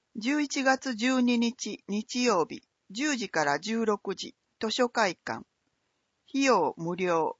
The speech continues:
申し込み不要。問い合わせ、洋曲伊吹会の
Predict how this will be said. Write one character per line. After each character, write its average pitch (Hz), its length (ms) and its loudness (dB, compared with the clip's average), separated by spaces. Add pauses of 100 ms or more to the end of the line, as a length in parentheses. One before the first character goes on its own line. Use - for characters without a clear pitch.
(160)
申 247 240 4
し - 160 -6
込 240 120 4
み 226 160 0
不 202 180 -8
要。 175 320 2 (760)
問 247 240 2
い 233 80 2
合 214 100 4
わ 202 140 2
せ、 - 360 -4 (140)
洋 277 280 2
曲 247 500 -4
伊 233 120 0
吹 285 280 -4
会 185 300 2
の 151 220 -2